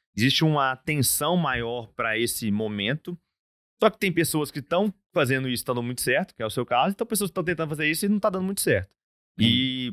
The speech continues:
Speaker 1: pra provar que não é o assunto em si e o momento em si que define o resultado, é uma série de questões.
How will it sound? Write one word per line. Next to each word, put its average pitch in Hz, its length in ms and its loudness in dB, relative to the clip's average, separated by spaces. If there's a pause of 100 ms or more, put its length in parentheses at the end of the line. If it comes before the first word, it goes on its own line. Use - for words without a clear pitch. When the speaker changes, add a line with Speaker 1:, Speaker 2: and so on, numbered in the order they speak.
Speaker 1:
pra 139 100 4
provar 147 320 -2
que 175 120 -2
não 180 220 2
é 175 300 0
o 131 160 -2
assunto 160 380 2
em 135 80 2
si - 240 -2
e 151 180 0
o 139 40 0
momento 135 420 -2
em - 20 -4
si 143 160 -6
que 160 100 -4
define 156 500 0
o 170 40 4
resultado, 156 500 2
é 92 60 -4
uma 101 120 -6
série 110 260 -4
de 113 80 -16
questões. 110 420 -4